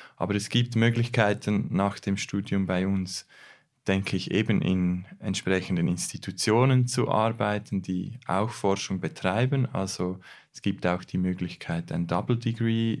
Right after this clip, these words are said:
während dem Studium zu machen, das dann sogar, ähm, einen P H D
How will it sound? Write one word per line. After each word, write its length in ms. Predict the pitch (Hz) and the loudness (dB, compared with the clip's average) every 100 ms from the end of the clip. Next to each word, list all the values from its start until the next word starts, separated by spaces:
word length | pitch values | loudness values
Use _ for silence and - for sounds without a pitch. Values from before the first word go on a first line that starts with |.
| - | -4
während 340 | 104 104 101 | -2 -2 -2
dem 100 | 101 | -4
Studium 480 | 101 - 104 104 101 | -6 -4 -4 -2 -4
zu 140 | - | -2
machen, 380 | 101 98 101 - | -2 0 -2 -8
das 240 | 98 - - | -10 -10 -8
dann 240 | 90 90 | -6 -6
sogar, 440 | - 95 87 85 | -6 -4 -2 -2
ähm, 220 | 85 82 85 _ _ _ - | -2 -4 -6 _ _ _ -14
einen 320 | - 90 87 - | -6 -4 -4 -4
P 200 | - 110 | 0 0
H 180 | 110 - | 0 -2
D 200 | 107 | -2